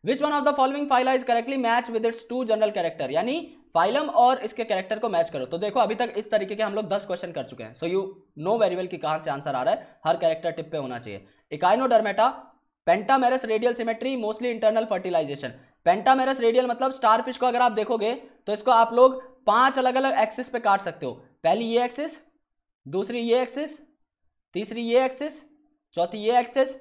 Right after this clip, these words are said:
पांचवी ये एक्सिस। So pentamerous radial symmetry से कहा जाता है। इंटरनल नहीं एक्सटर्नल फर्टिलाइजेशन होती है क्योंकि मैराइन होते हैं, तो ये बात आपकी गलत हो गई। मोलस्का normally आपके ओविपेरस होते हैं, डेवलपमेंट जो है आपका ट्रोपो-, ट्रोकोपोर और वेलिजर लार्वा के through होता है, ये बात एकदम करेक्ट है,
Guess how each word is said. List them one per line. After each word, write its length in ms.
पांचवी 300
ये 180
एक्सिस। 280
So 60
pentamerous 640
radial 300
symmetry 300
से 120
कहा 180
जाता 240
है। 280
इंटरनल 440
नहीं 200
एक्सटर्नल 400
फर्टिलाइजेशन 640
होती 220
है 200
क्योंकि 220
मैराइन 380
होते 220
हैं, 200
तो 80
ये 120
बात 180
आपकी 200
गलत 280
हो 80
गई। 120
मोलस्का 800
normally 400
आपके 240
ओविपेरस 580
होते 160
हैं, 380
डेवलपमेंट 480
जो 80
है 60
आपका 220
ट्रोपो-, 600
ट्रोकोपोर 460
और 220
वेलिजर 340
लार्वा 300
के 100
through 220
होता 180
है, 80
ये 120
बात 200
एकदम 220
करेक्ट 280
है, 300